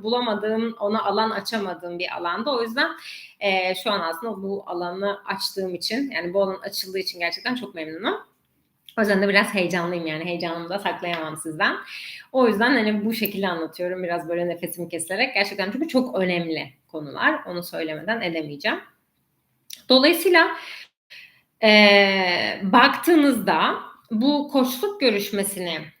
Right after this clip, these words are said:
davet edeceğiniz insanları bulmanız gerekiyor ilk etapta. Ve bunun için de kendinizi,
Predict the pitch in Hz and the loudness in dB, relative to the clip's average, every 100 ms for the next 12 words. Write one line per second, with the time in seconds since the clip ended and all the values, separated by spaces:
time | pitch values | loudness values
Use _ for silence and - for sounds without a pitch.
0 | 185 202 214 285 - 226 190 202 190 180 | 0 2 4 2 0 -4 -2 0 0 -2
1 | 175 214 208 214 403 403 359 320 262 202 | -4 -4 -2 0 0 2 6 8 8 4
2 | - 160 - - - - - - _ _ | -2 -6 -6 -10 -14 -14 -14 -16 _ _
3 | - 285 262 190 - 156 - - - - | 0 0 2 -2 -4 -8 -10 -14 -14 -14
4 | _ 233 269 262 302 415 381 - 403 320 | _ -2 0 2 0 0 -2 -2 0 0
5 | 196 214 392 - - - _ - 262 277 | 0 -2 -6 -12 -20 -20 _ -4 2 2
6 | 349 415 349 247 190 180 214 302 | 4 2 2 0 -4 -4 -6 -6